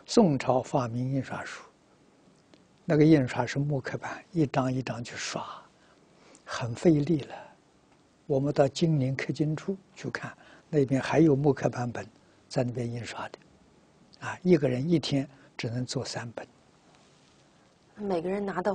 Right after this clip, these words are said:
Speaker 2: 就非常的珍惜啊。
Speaker 1: 啊，非常珍贵呀。
Speaker 2: 嗯。
Speaker 1: 啊，现在印刷术发达了。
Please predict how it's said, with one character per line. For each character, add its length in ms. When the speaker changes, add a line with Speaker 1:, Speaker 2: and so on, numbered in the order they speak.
Speaker 2:
就 140
非 260
常 220
的 80
珍 180
惜 40
啊。 20
Speaker 1:
啊， 20
非 280
常 260
珍 220
贵 180
呀。 120
Speaker 2:
嗯。 60
Speaker 1:
啊， 160
现 220
在 120
印 200
刷 180
术 160
发 160
达 220
了。 100